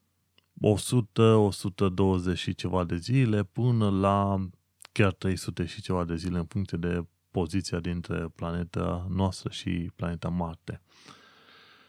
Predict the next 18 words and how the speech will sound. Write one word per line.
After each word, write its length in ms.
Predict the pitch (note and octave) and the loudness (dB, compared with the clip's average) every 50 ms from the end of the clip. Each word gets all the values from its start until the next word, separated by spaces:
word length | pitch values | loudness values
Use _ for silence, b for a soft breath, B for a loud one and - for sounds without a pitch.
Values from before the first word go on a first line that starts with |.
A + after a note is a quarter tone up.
| B B B B B B B B B B B _ _ _ _ _ _ _ _ _ | B B B B B B B B B B B _ _ _ _ _ _ _ _ _
Un 180 | - - B2 | 2 4 6
important, 580 | B2 A#2 G#2+ - A2+ - - B2 A#2 A2 G2+ - | 6 4 4 2 0 0 2 2 2 0 0 2
uh, 440 | A2 G#2+ G2+ G2 G2 G2 G2 F2+ B B B B B B B B | 4 4 6 6 6 4 4 2 B B B B B B B B
lucru 340 | - G#2+ G#2 G2+ - G#2 F#2+ | 0 2 2 2 2 2 2
de 140 | F2+ F2 | 2 0
știut 460 | E2+ - - - G2+ B2 D#3 E3 - - | -2 -2 0 2 4 4 4 4 2 0
este 420 | F#2+ F2+ F2 F#2 - - C3+ C3 - _ _ | -2 0 0 0 2 2 2 2 2 _ _
că, 340 | - - G#2 G2 G#2 A#2 C3+ - | -4 0 2 2 4 4 2 2
odată 380 | - G2 G#2 G2+ G#2+ G#2 - | 0 0 0 2 2 0 0
ajuns 280 | G2+ F#2 F2 G#2 E2+ - | 0 0 0 -2 -2 -4
acolo, 380 | F2 D#2+ - - - A2 C3 C#3 | -6 -8 -8 -4 -2 0 0 2
dacă 260 | B2 G2 F2 - - | 2 0 0 0 -2
ai 80 | F#2+ | -2
suficient 400 | F2 - - - - - G2 F#2+ | -2 -4 -8 -10 -4 -2 0 0
de 60 | F#2 F2+ | 2 2
mult 320 | F2+ F#2+ F#2 E2+ - - | 0 0 0 -2 -4 -6
combustibil, 640 | - - F2 E2+ E2 D#2 - - G2+ F2+ G2 F#2+ E2+ | -4 -2 -2 -2 -2 -4 -2 -2 0 2 2 2 2
respectiv 680 | F2+ D#2+ - - F#2 - - - G2+ F#2+ E2+ F2 - | 0 -2 -2 -4 -6 -4 -2 0 0 0 0 -2 -8